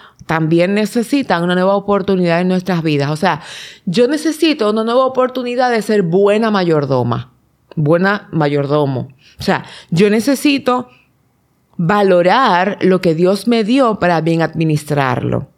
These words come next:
No es to-, a-, tomarle amor al dinero, sino que yo tengo que administrar los recursos que Dios me da, porque indiscutiblemente me lo da es para preservarlo,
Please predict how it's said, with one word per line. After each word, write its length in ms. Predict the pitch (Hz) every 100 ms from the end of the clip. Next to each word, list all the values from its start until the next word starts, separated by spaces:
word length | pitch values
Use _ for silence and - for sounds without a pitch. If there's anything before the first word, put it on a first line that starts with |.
| _
No 240 | - 156 185
es 260 | 233 - -
to-, 160 | 180 180
a-, 240 | 156 - -
tomarle 400 | 165 156 180 185
amor 220 | 170 165
al 120 | 160
dinero, 400 | 156 143 120 120
sino 320 | 127 143 147
que 240 | - 202 185 - - -
yo 100 | 175
tengo 220 | 220 254
que 80 | 254
administrar 480 | 247 262 269 226
los 120 | 208 196
recursos 400 | 175 180 180 220
que 120 | 220
Dios 160 | 220 226
me 140 | 240
da, 260 | 220 190 - - - -
porque 220 | - 330 330
indiscutiblemente 880 | 294 294 262 247 247 226 220 233
me 100 | 233
lo 80 | 214
da 140 | 196 196
es 80 |
para 280 | 196 208 196
preservarlo, 920 | 196 196 202 185 277 453 381 165 151